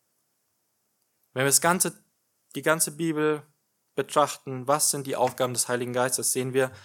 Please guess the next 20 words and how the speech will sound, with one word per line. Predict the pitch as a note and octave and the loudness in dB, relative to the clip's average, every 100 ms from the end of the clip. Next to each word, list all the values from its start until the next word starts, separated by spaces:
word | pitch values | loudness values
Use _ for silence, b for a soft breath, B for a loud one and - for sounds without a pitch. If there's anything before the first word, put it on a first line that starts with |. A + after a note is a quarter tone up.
| B B - | B B -8
der | B2 | 0
Heilige | D3 E3+ D3+ D3 | 2 2 -2 2
Geist | D3 D3+ - - | 4 4 2 4
weist | C3 D3 - | 4 4 0
uns | C#3+ C#3+ - | -2 -2 -2
auf | B2 - | -2 -2
Jesus | C#3+ D#3 D3 - | 0 2 2 2
hin | C#3 C3+ C#3 C#3 | 0 -2 -2 -10
und | C3 B2 | -10 -8
führt | - D#3 D3 C#3+ | -6 0 0 0
in | C3+ | -6
die | C3 A#2+ | -4 4
Wahrheit. | A#2+ A2 G#2 F#2 - _ _ _ _ _ _ _ - _ b b b | 4 4 -4 -10 -14 _ _ _ _ _ _ _ -20 _ b b b
Er | C3 | -2
bewirkt | C3+ C3+ E3+ F3+ | 0 4 4 4
unsere | D#3+ C#3+ C#3+ | -2 -2 -2
Wiedergeburt | D3+ F3 E3 D3 D#3 D#3 - | 0 2 2 0 0 2 2
zum | C#3+ | -2
ewigen | C3+ C3+ C#3 | -2 -2 -4
Leben. | C3 C#3 C#3+ A#2+ G#2 G#2 | -2 -2 -2 -6 -12 _